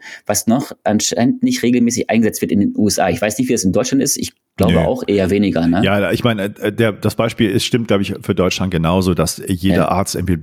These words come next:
Speaker 2: ganz leicht Blutdruck misst und dass es so ein
Speaker 1: Genau.
Speaker 2: Standardverfahren ist, aber Spirometrie ist genauso gleichwertig und
Speaker 1: Ja.
Speaker 2: sollte auch gemacht werden. Und es macht eigentlich kaum jemand als Standardverfahren. Das ist, ähm, bedeutet eigentlich, dass die,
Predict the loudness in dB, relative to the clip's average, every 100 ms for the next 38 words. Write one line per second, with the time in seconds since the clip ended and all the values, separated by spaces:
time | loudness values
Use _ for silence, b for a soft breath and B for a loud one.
0 | -4 -4 -2 -2 -2 -2 -2 -2 -2 -4
1 | -2 -4 -4 -2 -4 -2 -2 0 2 0
2 | 0 -2 0 0 -2 -2 -2 0 0 0
3 | -2 -2 -2 -2 B B B B -4 -2
4 | 0 0 2 2 2 2 0 0 0 0
5 | 0 -2 -4 -16 B B B -2 -2 2
6 | 0 2 2 0 0 0 -2 -2 -2 -2
7 | -4 -6 -4 -8 -8 -10 -6 -2 2 2
8 | 0 -2 -4 -2 -4 -6 -10 -10 -10 -8
9 | -10 -12 -6 -4 -4 -6 -6 -2 2 4
10 | 2 0 -4 -4 -4 0 2 2 -2 0
11 | -2 -2 -4 -4 -4 0 0